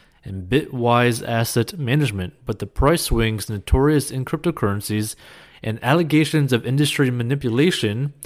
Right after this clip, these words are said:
remain hurdles to regulatory approval. Still, with the world's largest digital trading near all-time highs and a change of leadership at the Securities and Exchange Commission,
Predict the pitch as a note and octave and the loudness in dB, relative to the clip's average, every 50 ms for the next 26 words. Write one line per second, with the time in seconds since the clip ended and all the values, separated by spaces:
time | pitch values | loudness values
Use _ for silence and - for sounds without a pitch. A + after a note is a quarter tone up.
0 | - - - - _ _ A2+ G#2 G#2+ A2 A#2 A#2 A2 G2+ - - C#3+ D#3 D#3 D3+ | -20 -20 -20 -20 _ _ -6 -2 -2 0 -2 -2 -2 -6 -4 0 2 4 4 6
1 | C#3+ C#3 D3 D3 D3 - - - C3+ A2 G2+ G#2+ G#2+ A#2+ A#2+ A2+ - A#2+ A2+ A#2 | 6 4 4 2 0 -6 -2 -2 -2 0 0 0 0 0 -2 -2 -2 -2 0 0
2 | A2+ A#2 A#2+ - _ _ _ _ _ _ _ _ _ _ _ - F2+ - - C#3 | -2 -4 -6 -12 _ _ _ _ _ _ _ _ _ _ _ -18 -10 -4 -2 -2
3 | C3 G2 F2+ D#2+ D2 - _ _ _ _ _ _ _ _ _ _ _ _ _ _ | -2 -2 -8 -12 -12 -16 _ _ _ _ _ _ _ _ _ _ _ _ _ _
4 | _ - - - - - _ - - - - E3 E3 C3 G#2+ A2 A#2 A#2 - B2+ | _ -20 -20 -20 -20 -20 _ -12 -10 0 6 6 8 8 6 4 2 0 0 0
5 | G#2+ A2 A#2+ A#2+ G#2+ - G#2 G#2 G2+ A2 C3+ C#3+ C#3 E3 D3 C#3+ - C3+ C3 B2 | 2 4 4 4 2 0 -4 0 2 2 2 2 2 -2 -4 -2 0 0 0 2
6 | - C#3 B2 - - A#2+ A2 G#2 A2+ A2 A2 G#2 G#2 G#2+ - - G#2+ A#2+ B2 A#2+ | 0 -2 -2 0 0 0 0 0 0 -2 -2 -4 -4 -4 -2 0 0 0 0 -2
7 | - - A#2+ A#2+ A2+ G#2+ - F3+ F#3 D#3 A2+ G2 F#2+ G2 A2 A#2+ A#2+ - - - | -4 -4 -4 -4 -4 -4 0 2 2 2 2 0 -2 -4 -6 -6 -8 -10 -14 -20
8 | - - - - - - _ _ - A#2+ A#2+ B2 A#2+ - - C#3 C#3+ D#3 D3+ C#3+ | -20 -20 -20 -20 -20 -20 _ _ -6 -2 -2 -2 -2 0 2 4 4 4 2 2
9 | D3 C3 A#2+ C3 D3+ D#3+ D#3 D3+ - - B2 A#2 A2+ - A#2+ - A#2+ - - A#2+ | 0 0 2 4 4 4 2 0 0 2 2 0 2 0 -6 -6 -8 -6 -6 -8
10 | - - - A#2 A#2 B2 B2 A2 - A2+ A2 G#2+ - - - C3+ D#3 E3+ - - | -6 -2 -2 0 2 2 0 0 -2 -6 -4 -4 -4 -2 0 0 0 0 -2 -4
11 | - G#2 G2 G2 G2 - - A#2 A2 B2 | -6 -6 -4 -4 -6 -4 -4 -4 -4 -6